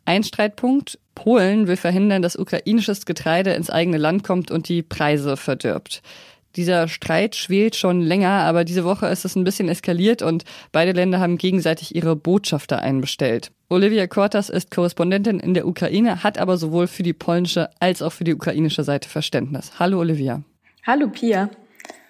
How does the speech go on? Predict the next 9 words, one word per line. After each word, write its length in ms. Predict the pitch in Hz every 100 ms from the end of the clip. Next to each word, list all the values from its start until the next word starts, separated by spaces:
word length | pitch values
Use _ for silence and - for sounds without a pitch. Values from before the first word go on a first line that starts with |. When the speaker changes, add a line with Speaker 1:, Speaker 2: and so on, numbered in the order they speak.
| -
Speaker 1:
Das 180 | 175 -
polnisch-ukrainische 1000 | 196 208 202 - - 190 147 196 202 180
Verhältnis 440 | 180 185 196 196
ist 200 | - -
ja 220 | 185 170
historisch 600 | 175 180 - 208 196 -
schwer 280 | - - 180
belastet. 540 | 165 156 185 - 202 - - - - - _ -
Aber 460 | 185 180 180 175